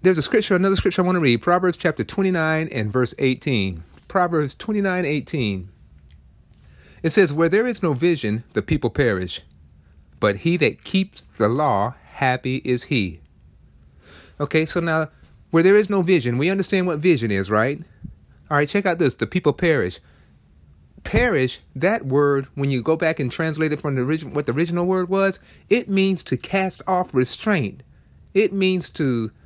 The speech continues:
to, uh, release the brakes. Hmm? "Where there is no vision, the people cast off restraint." Stay with me now, okay? Stay with me. See, it's when you lose sight of the vision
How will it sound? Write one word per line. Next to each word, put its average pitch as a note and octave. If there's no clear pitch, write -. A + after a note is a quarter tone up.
to, B2
uh, F2+
release C#3+
the D#3
brakes. -
Hmm? F3+
"Where C#3
there F#3
is F#3
no D#3+
vision, C#3+
the B2+
people D3
cast G3
off E3+
restraint." B2+
Stay -
with G#3
me C#3
now, G2
okay? B2
Stay E3+
with F3
me. F#2
See, G#3
it's G3+
when G3+
you G3+
lose G3+
sight B3+
of F3+
the C#3+
vision C3